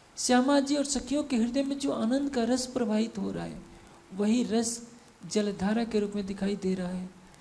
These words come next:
जो यमुना जी के सात घाटों की शोभा के रूप में दृष्टिगोचर होता है।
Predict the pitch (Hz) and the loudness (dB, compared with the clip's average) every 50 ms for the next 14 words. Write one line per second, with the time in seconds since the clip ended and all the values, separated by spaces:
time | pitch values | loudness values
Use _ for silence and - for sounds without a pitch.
0 | - - - - - - - 175 - - 208 196 170 - - - - - - - | -20 -20 -20 -20 -20 -18 -14 -8 -2 -2 0 0 0 -4 -8 -12 -20 -20 -20 -20
1 | - - - - - - - - - - - - - - - - - - - - | -20 -20 -20 -20 -20 -20 -20 -20 -20 -20 -20 -20 -20 -18 -12 -10 -8 -8 -8 -10
2 | - - - - - 190 202 196 202 202 202 190 190 196 190 - 196 190 - - | -12 -16 -20 -16 -8 -4 -4 -2 -2 -2 -2 -2 -4 -4 -4 -2 -2 -2 -2 -2
3 | 202 196 196 196 - 175 175 180 - 196 190 190 196 190 - - 185 170 185 185 | -2 -2 -2 -4 -4 -4 -4 -2 -2 -4 -4 -2 -2 -2 -2 -2 -4 -2 -4 -4
4 | 185 185 175 170 170 170 175 180 165 - 175 170 - - - 170 170 - 180 165 | -2 -2 0 0 0 -2 -2 -4 -2 -2 -2 -2 -2 -4 -4 -4 -4 -4 -4 -4
5 | 165 165 165 - - 147 143 - - | -4 -6 -8 -8 -8 -8 -8 -8 -12